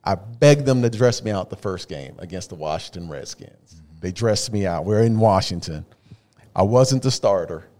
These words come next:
Speaker 2: Mm-hmm.
Speaker 1: uh, because of the injury. And halfway through the first drive of the game, safety goes down.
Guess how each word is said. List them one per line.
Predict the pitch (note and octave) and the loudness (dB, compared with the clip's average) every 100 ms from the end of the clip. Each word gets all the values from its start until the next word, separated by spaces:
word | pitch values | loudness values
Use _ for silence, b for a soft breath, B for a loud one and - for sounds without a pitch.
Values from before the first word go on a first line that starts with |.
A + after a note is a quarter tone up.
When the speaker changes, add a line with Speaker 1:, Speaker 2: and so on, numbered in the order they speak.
| _ G2 | _ -20
Speaker 2:
Mm-hmm. | E2 E2+ D#2 _ _ _ _ - | -20 -20 -20 _ _ _ _ -2
Speaker 1:
uh, | G#2 G2 F#2+ F2 E2+ - _ _ _ _ _ _ _ _ _ | 0 2 0 -2 -6 -10 _ _ _ _ _ _ _ _ _
because | A#2 B2 A2 | -6 -2 0
of | G2 | -2
the | G#2 A2 | -2 -2
injury. | A2+ F#2+ F#2 F2 - _ | -4 -6 -10 -10 -14 _
And | G#2 G#2 G2 G2 F#2 F2+ F2 F2 F2 _ _ _ _ _ _ _ | -6 -4 -2 -2 -4 -6 -10 -14 -20 _ _ _ _ _ _ _
halfway | - C3+ B2+ - B2 | -4 0 0 2 -2
through | A#2 A#2 | 0 -4
the | G2 F#2 - _ _ _ _ _ _ _ _ _ _ | -4 -6 -12 _ _ _ _ _ _ _ _ _ _
first | A#2+ A2 - | 2 2 0
drive | A2+ G#2+ E2+ D2+ D#2 | 2 4 4 0 -4
of | F#2+ | -8
the | F2+ | -6
game, | F#2 F2 D2+ E2 E2 _ _ _ _ _ _ | -4 -4 -6 -10 -14 _ _ _ _ _ _
safety | _ A2 G2 F2+ | _ -8 -6 -10
goes | F2 E2+ | -12 -12
down. | D#2+ D2+ | -14 -14